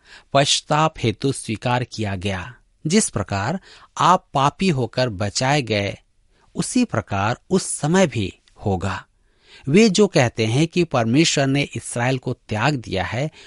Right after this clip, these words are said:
वे धर्मशास्त्र के इन पदों को नहीं पढ़ते हैं।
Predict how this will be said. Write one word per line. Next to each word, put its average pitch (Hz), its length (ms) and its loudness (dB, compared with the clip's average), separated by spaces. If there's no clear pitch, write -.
वे 170 220 8
धर्मशास्त्र 151 880 2
के 143 380 0
इन 151 160 4
पदों 151 360 4
को 107 380 -2
नहीं 104 320 -4
पढ़ते 104 400 -4
हैं। 98 280 -10